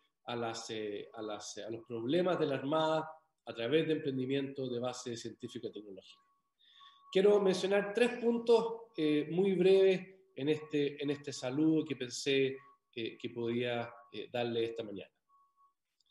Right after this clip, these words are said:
La primera es una, eh, un-, una reflexión sobre la visión. Eh, y yo creo que compartimos que el futuro hoy día se ve incierto y que al menos hay dos palabras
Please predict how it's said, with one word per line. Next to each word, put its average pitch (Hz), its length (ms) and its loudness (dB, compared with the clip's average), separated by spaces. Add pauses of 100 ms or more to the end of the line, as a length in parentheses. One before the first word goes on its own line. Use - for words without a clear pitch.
(360)
La 143 140 0
primera 240 380 6
es - 440 -2
una, 175 580 0 (300)
eh, 123 520 -6
un-, 156 260 -10
una 170 180 0
reflexión 160 560 0
sobre 156 340 2
la 139 140 0
visión. - 420 -4 (960)
Eh, 131 540 -2 (280)
y 190 420 -8 (100)
yo 180 140 -4
creo 226 160 0
que 226 140 -4
compartimos 180 1080 0 (540)
que 160 460 2
el 151 100 -2
futuro 196 500 2
hoy 156 160 0
día 196 440 0
se 147 240 -2
ve 170 140 2 (100)
incierto - 680 -6 (420)
y 147 140 -8
que 165 380 0
al 165 140 2
menos 247 460 0
hay 175 200 0
dos 240 260 0
palabras 147 800 -2